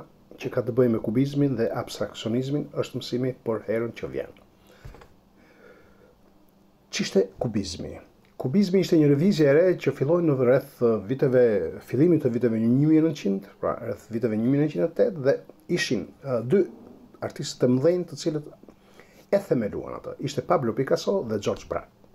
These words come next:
Kubizmin e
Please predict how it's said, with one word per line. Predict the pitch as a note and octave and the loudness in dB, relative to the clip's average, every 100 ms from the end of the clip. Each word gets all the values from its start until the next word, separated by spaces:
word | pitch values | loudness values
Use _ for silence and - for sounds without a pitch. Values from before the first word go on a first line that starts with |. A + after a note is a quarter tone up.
| _ _ _ _ _ _ _ _ _ - _ _ _ _ _ _ _ _ _ _ _ _ _ _ _ _ _ _ _ _ _ _ _ _ - - - | _ _ _ _ _ _ _ _ _ -20 _ _ _ _ _ _ _ _ _ _ _ _ _ _ _ _ _ _ _ _ _ _ _ _ -20 -10 0
Kubizmin | C#3 G#3+ F#3 G3 | 4 4 4 4
e | F3+ | 6